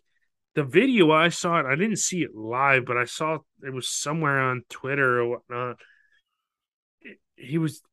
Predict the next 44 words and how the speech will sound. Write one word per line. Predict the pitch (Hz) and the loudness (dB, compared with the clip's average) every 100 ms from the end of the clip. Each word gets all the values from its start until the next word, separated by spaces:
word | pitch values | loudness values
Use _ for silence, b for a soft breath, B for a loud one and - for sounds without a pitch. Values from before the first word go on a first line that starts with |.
| _ | _
he | - | -8
was | 151 143 | -6 0
in | 233 | 0
the | 262 | 0
corner, | - 160 220 220 | -2 2 6 6
and | 151 135 | 4 2
yeah, | 190 196 127 | 0 0 -4
he | 131 190 | -6 -6
just | 214 - | -4 -6
kicks | - - - | -4 -4 -2
out | 151 208 254 | -4 -4 -2
at | 160 | -2
him. | 110 113 | -4 -8
It's | 120 - | -10 -6
like, | 196 180 - | -4 -4 -6
w-, | 107 - - - _ | -14 -16 -18 -18 _
what's | - 330 - | -2 -2 2
going | 254 311 262 | 4 6 4
on | 262 320 220 | 4 4 4
here? | 135 107 98 B B B 185 | 2 -2 -6 B B B 0
And | 202 - b b | 0 0 b b
that's | - 220 | 2 4
one | 285 269 | 6 6
thing | 233 220 | 6 6
I | |
wanted | 208 196 | 6 4
to | 170 | 2
say | 143 180 | 2 0
too. | - 202 | 0 -6
Norwich | 131 110 160 285 277 - - _ _ _ - | -6 -2 2 2 0 -6 -16 _ _ _ -6
almost | 165 208 202 | -2 -2 -4
were | 160 | -8
trying | 143 - 170 175 | -10 -6 -2 0
to | 170 | 2
make | 156 151 | 2 0
this | 156 - | -6 -4
like | 139 | -6
they | 131 | -2
were | 131 | -2
in | 139 | -2
the | 127 | -4
Premier | - 123 117 139 | -8 -8 -2 0
League | 123 107 107 | 2 0 -2
because | 117 - 123 | -6 -2 -4